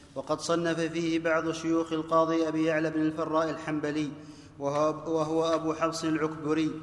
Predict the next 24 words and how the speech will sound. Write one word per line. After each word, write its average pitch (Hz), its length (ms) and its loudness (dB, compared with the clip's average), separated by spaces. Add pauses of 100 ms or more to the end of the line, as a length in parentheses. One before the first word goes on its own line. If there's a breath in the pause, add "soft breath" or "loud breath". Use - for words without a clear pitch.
(380 loud breath)
وقد 147 320 -2
ذكر 165 240 0
الشيخ 160 400 -4
تقي 170 400 -2
الدين 165 340 0
بن 165 120 4
دقيق 165 380 -2
العيد 165 360 0
أن 165 320 0
بعض 165 240 2
أهل 160 260 0
ع-، 156 320 -2
أهل 165 420 -4
عصره 175 440 0 (440 loud breath)
شرع 165 460 4
في 160 160 0
جمع 156 280 2
ذلك، 151 500 0 (260 loud breath)
وكأنه 165 580 0
ما 165 180 2
رأى 165 260 2
تصنيف 160 400 -2
العكبري 151 560 -2
المذكور، 147 640 -2